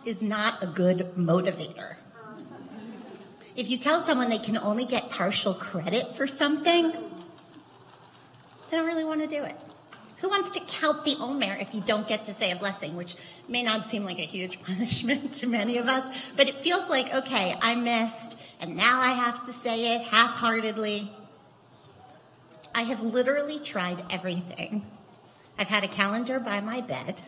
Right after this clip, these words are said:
I've had a kitchen magnet, and I've gotten a daily email. None of those has been enough.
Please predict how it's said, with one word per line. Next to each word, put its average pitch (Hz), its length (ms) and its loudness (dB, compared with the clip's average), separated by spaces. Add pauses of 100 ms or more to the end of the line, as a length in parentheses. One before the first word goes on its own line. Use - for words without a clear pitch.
(1000)
I've 196 80 -8
had 190 160 -4
a 185 40 -2
kitchen 254 540 -2
magnet, 226 600 0 (920)
and 208 120 -2
I've 190 120 -4
gotten 208 320 2
a 208 100 -8
daily 185 580 -2 (100)
email. 196 480 -2 (640)
None 208 220 2
of 202 120 -4
those 202 240 0
has 165 200 -4
been 147 180 -4
enough. - 640 -8